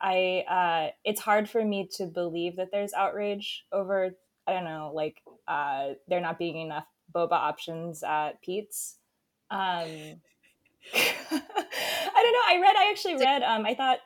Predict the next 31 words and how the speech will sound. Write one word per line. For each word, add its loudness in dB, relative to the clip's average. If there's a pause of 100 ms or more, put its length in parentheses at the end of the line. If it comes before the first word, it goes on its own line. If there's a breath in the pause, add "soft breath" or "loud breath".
Serena -2
Dye 2
and -2
Bon 0
Appetit -8
had, -6
like, -4
a -8
nice -12 (320)
rebuttal -2
to 0
this 2
piece, -2
which -8
was 2
to -2
sort 2
of -2
talk -2
about 0
how, -2
um, -6 (560)
bobification 2
of -2
drinks -2
at -8
places -4
like -2
Starbucks -4
or -4
Pete's -10